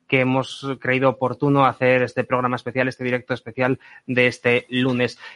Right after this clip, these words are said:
Ocho minutos y alcanzamos las ocho de la tarde, así que con tanto ocho de por medio, si os parece, José Luis, Vicente, cerramos aquí el programa. José Luis,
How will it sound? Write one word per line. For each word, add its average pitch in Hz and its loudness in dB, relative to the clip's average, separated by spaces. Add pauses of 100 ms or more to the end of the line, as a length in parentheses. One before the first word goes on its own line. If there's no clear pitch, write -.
(100)
Ocho 180 4
minutos 190 4
y 170 4
alcanzamos 160 2
las 147 -2
ocho 170 2
de 143 4
la 135 2
tarde, 170 2
así 143 0
que 123 -2
con 131 0
tanto 160 2
ocho 156 2
de 147 4
por 139 2
medio, 151 2
si 143 -2
os 135 -4
parece, 156 2
José 135 -4
Luis, 165 0
Vicente, 151 0
cerramos 147 2
aquí 139 -2
el 123 -2
programa. 151 2
José 135 -6
Luis, 156 -2